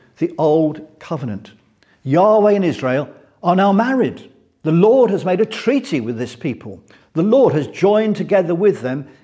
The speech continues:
in an alliance. The Lord and Israel are joined in a covenant sealed with sacrificial blood. Ring the wedding bells. God has got married. Israel is now a wife.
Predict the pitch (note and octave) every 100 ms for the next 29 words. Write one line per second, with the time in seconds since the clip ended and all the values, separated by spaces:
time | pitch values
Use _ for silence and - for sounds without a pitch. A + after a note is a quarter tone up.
0 | _ D#3 D3 C#3+ - C#3+ C#3 C#3+ F3 C#3+
1 | A2 G#2 - - - _ _ _ _ _
2 | _ C#3 D3+ G#3+ G#3+ G#3 G#3 F3 E3 G#3
3 | G3+ A#2 C3 C#3 C3+ A#2 - A3 F#3+ A#2
4 | G#2+ D3 - - _ _ _ - D3 D3
5 | - A#3 F3 A#2 A#2 - - - - -
6 | A#3+ B2 A2+ F3 - - _ _ - F3+
7 | F3+ F3 F3 F#3 F3 F#3 - E3 C3+ F#3
8 | C#3+ A#2 D3+ D4 D4 C#4+ C#4+ C#4 C4+ A#3
9 | A#3+ A3 E3 A2+ F2 - - - - B3
10 | B3+ G#3 B3+ G#3 A3 B3+ A#3+ E3 - -
11 | - B3 G3+ F#3+ F#3+ F3 F#3 G#3+ F#3+ G#3+
12 | C4+ D#3+ G#2 - _